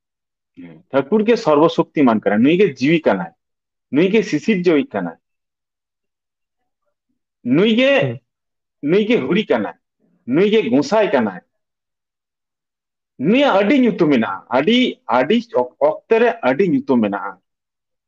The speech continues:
Speaker 1: ᱚᱱᱟ ᱞᱮᱠᱟᱛᱮ ᱡᱟᱦᱟᱸᱭ ᱜᱮ ᱴᱷᱟᱹᱠᱩᱨ ᱠᱟᱱᱟᱭ, ᱩᱱᱤ ᱜᱮ ᱦᱩᱨᱤ ᱠᱟᱱᱟᱭ, ᱩᱱᱤ ᱜᱮ ᱥᱤᱥᱤᱨ ᱪᱮᱣᱤᱡ ᱠᱟᱱᱟᱭ, ᱱᱩᱭ ᱜᱮ ᱜᱚᱸᱥᱟᱭ ᱠᱟᱱᱟᱭ, ᱱᱩᱭ ᱜᱮ ᱡᱤᱣᱤ ᱠᱟᱱᱟᱭ᱾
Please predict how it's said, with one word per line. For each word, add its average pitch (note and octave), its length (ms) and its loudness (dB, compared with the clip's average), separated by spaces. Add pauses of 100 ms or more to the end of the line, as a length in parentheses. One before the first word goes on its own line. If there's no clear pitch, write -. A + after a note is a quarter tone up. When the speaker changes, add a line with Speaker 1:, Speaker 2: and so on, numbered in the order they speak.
(420)
Speaker 1:
ᱚᱱᱟ D#3+ 180 0
ᱞᱮᱠᱟᱛᱮ A#3 400 0 (160)
ᱡᱟᱦᱟᱸᱭ D3+ 320 0
ᱜᱮ G3+ 160 2
ᱴᱷᱟᱹᱠᱩᱨ F3+ 320 -2
ᱠᱟᱱᱟᱭ, A3 320 2 (760)
ᱩᱱᱤ D#3 180 0
ᱜᱮ G#3 100 2
ᱦᱩᱨᱤ D#3+ 280 2
ᱠᱟᱱᱟᱭ, G#3+ 340 2 (880)
ᱩᱱᱤ F#3+ 220 0
ᱜᱮ A#3 160 2 (120)
ᱥᱤᱥᱤᱨ D#3+ 400 -4
ᱪᱮᱣᱤᱡ A#3 280 0
ᱠᱟᱱᱟᱭ, G#3 320 0 (480)
ᱱᱩᱭ D3+ 280 0
ᱜᱮ G#3 140 0
ᱜᱚᱸᱥᱟᱭ G3+ 480 0
ᱠᱟᱱᱟᱭ, F#3 300 0 (760)
ᱱᱩᱭ C3+ 200 0
ᱜᱮ D3+ 180 0
ᱡᱤᱣᱤ A#2+ 380 -2
ᱠᱟᱱᱟᱭ᱾ F#2 260 -4